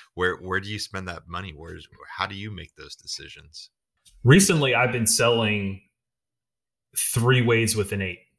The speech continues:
Speaker 2: and just kind of selling that option rather than defaulting to a six mid tweet. Um,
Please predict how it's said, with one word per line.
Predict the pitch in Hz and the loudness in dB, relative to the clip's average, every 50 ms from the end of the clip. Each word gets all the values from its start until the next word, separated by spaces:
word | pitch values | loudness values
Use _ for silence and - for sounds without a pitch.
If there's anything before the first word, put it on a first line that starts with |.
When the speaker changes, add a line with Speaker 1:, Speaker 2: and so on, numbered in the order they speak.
| _ _ _ _ _ _ _ _ _ _ _ _ _ _ - | _ _ _ _ _ _ _ _ _ _ _ _ _ _ 4
Speaker 2:
and | 123 120 110 | 6 8 8
just | 107 110 101 - - - | 8 6 4 2 0 0
kind | - 120 113 110 107 107 | 0 2 2 4 4 2
of | 101 95 - - - - _ _ _ _ _ _ _ _ - | 0 -2 -4 -12 -16 -18 _ _ _ _ _ _ _ _ -4
selling | - - - - - 127 120 123 113 120 117 117 110 | 0 0 2 4 6 8 8 8 6 4 2 2 2
that | 110 104 104 104 | 2 2 2 2
option | 101 98 104 113 113 - - 165 165 175 180 175 - - - - - | 0 0 0 -2 -2 -2 -2 0 0 0 0 -2 -6 -8 -12 -4 0
rather | 113 113 110 107 107 107 107 | 2 2 4 4 4 2 2
than | 98 107 104 104 101 98 98 95 - _ _ _ _ _ _ _ _ _ _ _ _ _ _ _ _ _ _ - | 2 0 -2 -2 -2 -4 -6 -6 -8 _ _ _ _ _ _ _ _ _ _ _ _ _ _ _ _ _ _ 2
defaulting | 135 117 - - - 131 120 120 120 120 - - 117 113 110 107 104 | 2 2 2 2 2 2 2 2 2 0 -2 -2 0 0 0 -2 -2
to | - - 120 110 107 104 104 101 101 101 98 98 98 98 98 98 - _ _ _ _ _ _ _ _ _ _ _ _ _ - | -4 -4 -2 -2 -4 -4 -4 -6 -8 -8 -8 -8 -8 -8 -10 -10 -14 _ _ _ _ _ _ _ _ _ _ _ _ _ -2
a | 113 104 | 0 0
six | - - - - - 113 104 - - - - - | 2 2 0 2 2 2 2 2 0 -6 -6 -4
mid | 107 104 101 101 101 98 | -2 -2 -2 -2 -4 -6
tweet. | - - 110 107 104 104 107 113 - _ _ _ _ _ _ _ _ _ _ _ - | -10 -8 -4 -4 -4 -4 -4 -6 -10 _ _ _ _ _ _ _ _ _ _ _ -2
Um, | 107 101 95 95 95 95 92 92 95 98 | 0 2 2 2 0 0 -4 -6 -8 -10